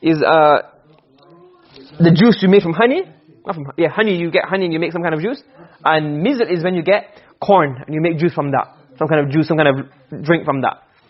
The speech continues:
And the Prophet also went on to the hadith, that's not our discussion. But basically here, the Prophet didn't know what these things meant. So he wants to sharh, what, what, what, what is these things? I don't know what they mean. You got it? Another example. Uh, the Prophet sallallahu alaihi wasallam said, "La tiyarata wa khayruha al-fal."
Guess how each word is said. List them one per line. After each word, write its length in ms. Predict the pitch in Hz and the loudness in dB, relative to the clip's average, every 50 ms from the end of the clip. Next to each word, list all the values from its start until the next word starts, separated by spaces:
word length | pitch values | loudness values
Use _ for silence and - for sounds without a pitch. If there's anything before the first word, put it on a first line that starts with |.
| _ _ _ _ _ _ _ - | _ _ _ _ _ _ _ -8
And 80 | - | -4
the 40 | 147 | -2
Prophet 180 | 139 156 139 147 | -2 0 0 0
also 120 | 147 156 | -2 -2
went 140 | 143 135 - | -2 -2 -2
on 80 | 135 143 | -2 -2
to 60 | 135 | -2
the 80 | 120 120 | -2 -2
hadith, 160 | 131 143 139 | -2 -2 -2
that's 100 | 139 135 | -2 -2
not 100 | - - | -2 0
our 160 | 120 131 139 139 | 2 2 2 2
discussion. 360 | 139 - - 127 - 127 135 | 0 -2 -4 -4 -4 -2 0
But 120 | 160 175 | 0 2
basically 320 | 202 254 262 - 226 254 208 | 4 4 2 2 2 2 2
here, 100 | 196 208 | 4 4
the 60 | 202 | 4
Prophet 200 | 202 214 214 196 | 2 2 2 2
didn't 160 | 208 214 214 | 2 2 2
know 120 | 208 208 | 2 2
what 160 | 190 185 185 170 | 4 2 2 0
these 120 | 190 185 | -4 -6
things 200 | 185 190 175 147 | -6 -4 -4 -4
meant. 280 | 143 147 143 - - - _ _ _ _ _ _ _ _ _ _ _ _ _ _ _ _ _ | -4 -4 -4 -6 -10 -20 _ _ _ _ _ _ _ _ _ _ _ _ _ _ _ _ _
So 100 | - 160 | 2 4
he 60 | 175 | 6
wants 140 | 196 208 180 | 6 4 4
to 60 | - | 0
sharh, 260 | - - - 226 185 165 | -2 0 0 0 2 2
what, 220 | 190 214 180 190 | 0 0 0 0
what, 180 | 196 247 - 226 | -2 -2 0 0
what, 260 | 254 294 285 - 208 | 0 0 0 -2 -2
what 160 | 202 247 220 | -2 -2 -2
is 140 | 240 208 165 | -2 -4 -4
these 200 | 156 185 180 165 | -4 -6 -6 -6
things? 120 | - 165 151 | -8 -6 -4
I 60 | 165 | -2
don't 100 | 185 202 | -2 0
know 80 | 196 | 0
what 120 | 190 160 151 | -2 -2 -2
they 60 | 160 | -2
mean. 280 | 175 185 170 139 113 - _ _ _ _ _ _ _ _ _ _ _ _ _ _ _ _ - - - | -2 -2 -2 -4 -6 -10 _ _ _ _ _ _ _ _ _ _ _ _ _ _ _ _ -14 -8 -2
You 80 | 156 | 2
got 100 | - 190 | 2 4
it? 120 | 262 254 - - _ _ _ _ _ _ _ _ _ _ _ _ _ _ _ _ _ _ - | 2 2 -2 -8 _ _ _ _ _ _ _ _ _ _ _ _ _ _ _ _ _ _ -2
Another 160 | 202 214 226 | 0 2 2
example. 400 | 214 185 190 180 175 147 147 139 120 117 - _ _ _ _ _ _ _ _ _ _ _ _ - | 2 2 2 2 2 0 -2 -4 -4 -6 -20 _ _ _ _ _ _ _ _ _ _ _ _ -8
Uh, 200 | 135 131 131 135 | -4 -2 0 0
the 60 | 151 165 | 0 2
Prophet 240 | 185 220 233 - | 2 2 2 2
sallallahu 200 | 226 208 202 202 | 0 0 0 0
alaihi 80 | 196 214 | 0 0
wasallam 60 | 202 | -2
said, 100 | 214 220 | -2 0
"La 300 | 202 175 190 202 214 214 214 | 2 2 2 4 2 2 0
tiyarata 580 | - 240 247 247 240 233 226 226 240 240 220 | -2 -4 -2 0 0 2 2 2 2 2 0
wa 100 | 196 196 | 0 -2
khayruha 680 | - - 196 202 202 190 196 196 170 196 202 - - 170 | -2 -2 -2 -2 -2 -2 -2 0 0 2 0 2 0 -2
al-fal." 480 | 170 160 - 165 151 143 131 127 - | -4 -2 0 0 0 0 -2 -6 -12